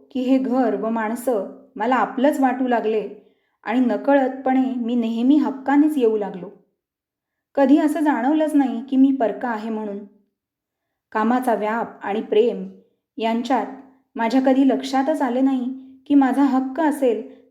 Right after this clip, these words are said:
तर या घराप्रती कर्तव्यसुद्धा आहे." वहिनींनी, खरं म्हणजे ताईच म्हणायला हवं मी.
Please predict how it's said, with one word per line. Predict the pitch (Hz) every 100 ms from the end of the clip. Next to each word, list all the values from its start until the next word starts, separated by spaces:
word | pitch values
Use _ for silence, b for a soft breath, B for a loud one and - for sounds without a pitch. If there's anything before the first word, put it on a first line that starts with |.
| -
तर | 254
या | 254 240
घराप्रती | 233 233 233 240 240
कर्तव्यसुद्धा | 285 220 196 202 247 277 285 240 269
आहे." | 262 226 247 - - _ _ _ _ _ _ _ _ _ _ 226
वहिनींनी, | 226 240 262 285 302 294 B B B B -
खरं | 247 262
म्हणजे | 277 277 285
ताईच | 269 240 220 254
म्हणायला | 285 269 240 233
हवं | 208 196
मी. | 196